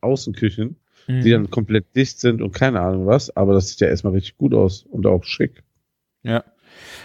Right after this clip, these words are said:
Speaker 2: Also ich bin noch nicht sicher, ähm, die, da sind ja so ein paar sehr offene Settings, äh, die sie da, äh, gemacht haben, wobei du ja auch alles mit Türen und so verschließen kann-,
Speaker 1: Ja.
Speaker 2: ähm, wobei ich mich da auch immer im Außenbereich frage,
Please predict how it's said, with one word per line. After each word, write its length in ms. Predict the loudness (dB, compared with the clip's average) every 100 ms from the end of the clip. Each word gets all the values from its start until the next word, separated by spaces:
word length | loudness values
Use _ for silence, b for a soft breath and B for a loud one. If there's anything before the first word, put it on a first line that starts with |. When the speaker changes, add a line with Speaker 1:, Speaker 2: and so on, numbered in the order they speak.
| B
Speaker 2:
Also 160 | 0 2
ich 40 |
bin 120 | 4
noch 100 | 4
nicht 160 | 4 2
sicher, 540 | 0 0 2 4 2 0
ähm, 460 | -2 -2 -4 -8
die, 140 | -12 -2
da 140 | 0
sind 120 | 0
ja 100 | 0 -2
so 60 |
ein 100 | -4
paar 200 | 0 0
sehr 400 | 2 4 4 2
offene 340 | -2 -2 -2 0
Settings, 680 | 2 2 2 -2 -4 -6
äh, 360 | -6 -2 0 0
die 140 | 0
sie 140 | -2 0
da, 320 | 2 2 0
äh, 500 | -4 -4 -2 -2 -4
gemacht 540 | -2 0 2 2 4
haben, 420 | 4 4 4 -2 -2
wobei 220 | 2 2
du 120 | 4
ja 100 | 2
auch 60 | 0
alles 180 | -4 -6
mit 140 | -8
Türen 300 | -2 -2 -2
und 140 | -6
so 100 | -6
verschließen 480 | -6 -6 -4 -4 -2
kann-, 320 | -2 0 -2 -6 B B B B B _
Speaker 1:
Ja. 220 | 4 4
Speaker 2:
ähm, 360 | 2 -2 -6 -10 -10 -6
wobei 300 | -2 2 4
ich 80 | 4
mich 120 | 2
da 180 | 2 0
auch 140 | -6 0
immer 400 | 2 4 2 0
im 140 | -4
Außenbereich 720 | -2 -2 -2 -2 0 0 0
frage, 720 | -2 2 2 2 0 0 -2